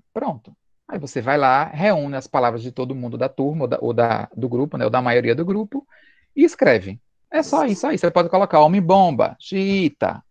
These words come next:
muçulmano, islã, papoco, sei lá, Bin Laden. Pronto.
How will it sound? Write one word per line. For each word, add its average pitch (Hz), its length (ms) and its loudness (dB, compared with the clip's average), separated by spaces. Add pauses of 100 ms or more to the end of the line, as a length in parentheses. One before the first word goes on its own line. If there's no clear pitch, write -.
(100)
muçulmano, 170 880 -2 (800)
islã, 175 580 2
papoco, 175 960 0 (720)
sei 147 100 -10
lá, 147 400 -6
Bin 160 180 0
Laden. 180 680 2 (180)
Pronto. 110 400 -6